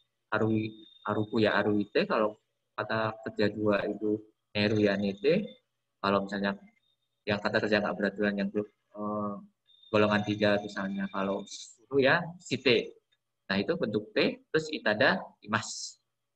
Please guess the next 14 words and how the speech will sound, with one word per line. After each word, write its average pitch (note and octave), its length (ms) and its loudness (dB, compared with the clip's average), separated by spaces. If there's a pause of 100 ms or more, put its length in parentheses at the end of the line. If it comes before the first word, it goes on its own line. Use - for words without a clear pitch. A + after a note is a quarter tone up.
(280)
Cara A2+ 240 2
membuatnya A2+ 360 0
seperti A2+ 360 -4
itu. G#2+ 240 -4 (680)
Nah, G2+ 160 -4
ini A2+ 120 -2
contoh A#2+ 280 -2
kalimatnya A2+ 360 0
seperti C3 280 -8 (120)
ini. C3 100 -6 (1400)
"Watashi A2+ 420 2
wa D#3 240 6 (300)
kacho B2+ 420 0
ni F#3 240 -4